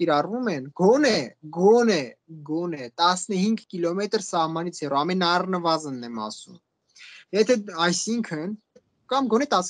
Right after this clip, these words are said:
կիլոմետր։ Հիմա, եթե պինակայի իննսուն կիլոմետրից տաս կիլոմետր մենք հանում ենք իրան, ը, մտցնում Հայաստան, հայկական զորքերի, ը, թիկունք, որ սահմանից հեռացնենք, չէ՞, տակը մնում է ութսուն կիլոմետր քեզ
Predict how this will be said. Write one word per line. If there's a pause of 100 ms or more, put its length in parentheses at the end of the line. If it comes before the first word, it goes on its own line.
կիլոմետր։
Հիմա, (140)
եթե
պինակայի (180)
իննսուն
կիլոմետրից (100)
տաս (100)
կիլոմետր
մենք
հանում
ենք
իրան,
ը, (360)
մտցնում
Հայաստան,
հայկական
զորքերի, (120)
ը, (220)
թիկունք,
որ (400)
սահմանից
հեռացնենք,
չէ՞,
տակը
մնում
է (140)
ութսուն
կիլոմետր (140)
քեզ